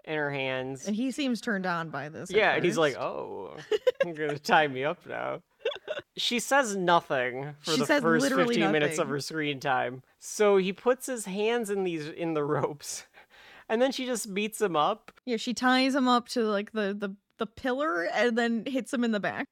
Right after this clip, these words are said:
Speaker 1: Yeah, like, punches him in the gut.
Speaker 2: And walks away. <laughs>
Speaker 1: Yeah. And C I A man says she's saying,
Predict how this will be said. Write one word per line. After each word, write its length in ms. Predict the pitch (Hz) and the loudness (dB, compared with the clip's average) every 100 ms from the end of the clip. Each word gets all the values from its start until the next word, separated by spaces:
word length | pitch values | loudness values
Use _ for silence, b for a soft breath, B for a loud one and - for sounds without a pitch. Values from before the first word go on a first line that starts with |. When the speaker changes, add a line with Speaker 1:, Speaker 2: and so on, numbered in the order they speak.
| 349 | -2
Speaker 1:
Yeah, 380 | 311 175 143 139 b b b | 2 2 2 -4 b b b
like, 240 | 226 196 | 0 0
punches 340 | - 190 190 185 | 2 0 2 -2
him 80 | 190 | 0
in 80 | 175 | 0
the 100 | 147 | -2
gut. 220 | 120 127 | 2 4
Speaker 2:
And 100 | 233 | 8
walks 300 | 254 320 - | 6 6 2
away. 400 | 277 320 330 359 | 2 2 2 0
<laughs> 40 | - | 2
Speaker 1:
Yeah. 300 | 220 139 135 b b b b | 2 2 0 b b b b
And 200 | 226 220 | 2 2
C 200 | - 262 | 2 6
I 100 | 269 | 6
A 200 | 262 294 | 6 4
man 300 | 269 240 214 | 4 4 2
says 520 | 196 214 196 196 180 - | 2 2 4 2 -2 -10
she's 300 | - - 196 | -10 -6 -6
saying, 600 | - 208 202 190 175 156 | -2 0 2 2 0 -4